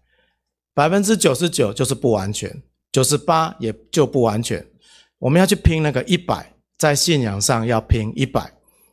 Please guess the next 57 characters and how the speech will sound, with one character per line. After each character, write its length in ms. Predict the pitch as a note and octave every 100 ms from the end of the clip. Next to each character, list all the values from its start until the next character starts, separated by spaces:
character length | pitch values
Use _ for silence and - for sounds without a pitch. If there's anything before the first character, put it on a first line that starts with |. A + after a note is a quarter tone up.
| _ _ -
好， 340 | F#2+ E2+ - - _ _ _
我 80 | A2
们 140 | A#2+
有 120 | A#2+
的 240 | A2+ A#2+ A#2
时 220 | B2 -
候 140 | C3+ C#3
会 80 |
觉 140 | C3 G#2+
得 100 | A#2+
说， 340 | A2+ A#2+ C3+ _ -
有 220 | A#2+ A2
那 120 | D#3+
么 140 | D#3+ C3
难 240 | A#2+ G#2+
吗？ 160 | B2 -
有， 140 | C3+ - - -
真 160 | G3 G#3
的 120 | G3
一 120 | A#3+
百 260 | - C#3 C#3+
吗？ 300 | F3 F#3+ - _ -
有 140 | E3
可 220 | G3 D#3+
能 140 | D#3 E3
吗？ 300 | F#3 F#3+ - _ _
进 200 | G3+ F#3+
天 160 | F3+ E3+
国 100 | D3+
要 80 |
一 60 | F#3+
百 160 | D3+ C3
分 140 | E3
才 180 | C#3 C3+
进 180 | D#3+ C#3+
去 160 | C#3+
吗？ 280 | C3+ C3 -
没 160 | - C3
错， 380 | D#3+ D3 - - _ _ F3
进 100 | C#3+
天 140 | D3
国 100 | B2+
就 80 | A#2+
是 80 | A#2+
要 120 | A#2+
一 100 | C3+
百 240 | B2+ A2 G#2
分， 300 | B2+ B2+ C3 _
九 140 | - B2
十 100 | E3
九 160 | C#3
就 80 | C3+
是 80 | C3+
不 160 | C3
能 160 | C3 A#2+
进 160 | B2+ A#2+
去 320 | C3+ -